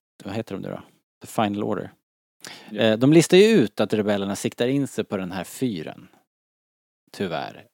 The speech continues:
Speaker 1: Och improviserar. Så de flyttar liksom, eh, navigationen till flaggskeppet. Så att Finn och Janna och Rose och de andra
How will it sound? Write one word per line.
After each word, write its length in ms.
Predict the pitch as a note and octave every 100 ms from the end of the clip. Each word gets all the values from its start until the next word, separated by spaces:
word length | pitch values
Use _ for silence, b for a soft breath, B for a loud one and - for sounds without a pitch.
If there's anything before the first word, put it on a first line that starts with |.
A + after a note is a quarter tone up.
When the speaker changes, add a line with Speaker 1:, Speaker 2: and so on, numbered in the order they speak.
| -
Speaker 1:
Och 200 | A2 - -
improviserar. 840 | A2 G2+ A2+ A2 - C3+ C3+ G2+ F#2+
Så 100 | A2+
de 120 | B2
flyttar 500 | - C#3 - - C#3+
liksom, 500 | A2+ - A2 G2+ F#2 _ _ _ _
eh, 260 | G2 G2 G1+ - _ _ _ _ _ _
navigationen 800 | G#2+ G2+ G#2 G2+ - F#2+ F#2 F#2
till 240 | - G#2
flaggskeppet. 1120 | - A#2+ G#2 F#2+ - C#3 _ C#3 - _ - - b b b b b b
Så 160 | - -
att 380 | - G#2 F#2+ -
Finn 680 | - - D3 C#3+ C3+ C3 -
och 600 | - G2 F#2+ F#2+ F#2 B2
Janna 360 | A#2 A2+ G#2+
och 80 | F#2+
Rose 380 | G#2+ G#2+ G#2 G#2+
och 40 |
de 80 | G2
andra 540 | F#2 F#2 F#2 F#2 F2+